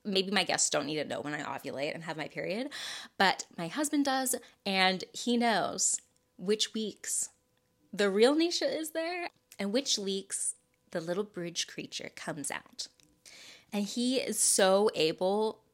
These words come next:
to just, we, we've ended up having a banter where I'm just like, "Is this P M D D or Anisha?" And we'll look at the calendar and we'll discuss, and usually it's P M D D. But just being able to have, like, a little bit of a sounding board.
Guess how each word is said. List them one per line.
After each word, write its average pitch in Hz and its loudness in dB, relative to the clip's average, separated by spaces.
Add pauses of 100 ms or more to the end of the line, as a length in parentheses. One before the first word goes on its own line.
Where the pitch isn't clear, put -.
(100)
to - 0
just, 180 4
we, 208 0 (100)
we've 202 0
ended 214 4
up 240 4
having 190 4
a 175 -2
banter 185 2
where 170 4
I'm 165 2
just 160 -2
like, 170 -4
"Is 185 -4
this - 0 (720)
P - -2
M 202 0
D 190 -4
D 170 -4
or 165 0
Anisha?" 156 -2 (500)
And 175 4
we'll 175 2
look 190 6
at 190 -10
the - -12
calendar 165 2
and 165 2
we'll 151 -2
discuss, 156 2 (100)
and 147 -4 (100)
usually 170 -2
it's - -2
P 143 -6
M 143 -6
D 156 -6
D. - -10 (300)
But 208 0
just 254 2
being 269 4
able 277 6
to 262 -2
have, 202 2
like, 190 0
a 208 4
little 196 0
bit 180 0
of 170 2
a 175 0
sounding 196 2
board. 185 4